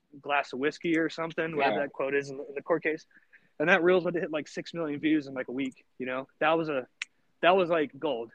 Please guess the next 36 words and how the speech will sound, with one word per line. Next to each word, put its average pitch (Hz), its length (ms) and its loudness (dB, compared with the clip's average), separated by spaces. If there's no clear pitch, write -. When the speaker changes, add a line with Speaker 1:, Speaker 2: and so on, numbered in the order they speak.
Speaker 1:
right? 135 360 -6
So - 120 -10
that, 170 220 2
and 185 100 -2
obviously 170 300 0
the 156 80 0
account 160 240 -2
would 147 60 -4
have, 143 80 -2
like, 131 80 -6
a 131 60 -8
thousand 135 300 -4
followers, 156 400 0
but 135 220 -14
if 160 140 -4
you, 170 220 -2
but 160 140 4
I'm, 165 100 2
but 175 80 2
what 175 160 0
I'm 165 80 -2
getting 170 180 4
Speaker 2:
Yeah. 151 80 6
Speaker 1:
at 113 60 2
is - 60 -6
that's 170 200 -4
just, 127 220 -12
like, 123 140 -4
an 120 220 -4
extra 139 260 -6
thing. 123 280 -6
But 127 240 0
if 131 100 -6
you 160 80 2
can 165 140 4
find, 180 140 -6